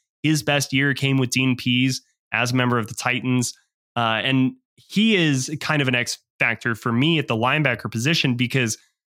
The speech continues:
we still don't know really what's gonna go on with Deion Jones. Troy Anderson is, is, looks promising and is exciting, but he's a rookie. Lorenzo Carter is, I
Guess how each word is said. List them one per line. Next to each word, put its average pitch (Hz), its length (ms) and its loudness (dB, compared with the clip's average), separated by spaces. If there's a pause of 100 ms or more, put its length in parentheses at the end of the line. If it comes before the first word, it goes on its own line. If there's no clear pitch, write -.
(140)
we 127 80 -2
still 185 220 0
don't 196 160 2
know 165 120 2
really 156 260 4
what's 135 200 2
gonna 135 160 0
go 131 100 2
on 131 120 2
with 131 80 0
Deion 127 320 2
Jones. 117 440 0 (360)
Troy 147 220 2
Anderson 139 600 0
is, 120 480 -2
is, 113 320 -4
looks 135 240 0
promising 180 640 0
and 165 80 2
is 120 140 0
exciting, 131 480 0
but 127 100 0
he's 113 140 -2
a 107 60 -4
rookie. 143 600 0 (340)
Lorenzo 151 440 2
Carter 147 540 0
is, 135 380 0 (120)
I 123 300 -4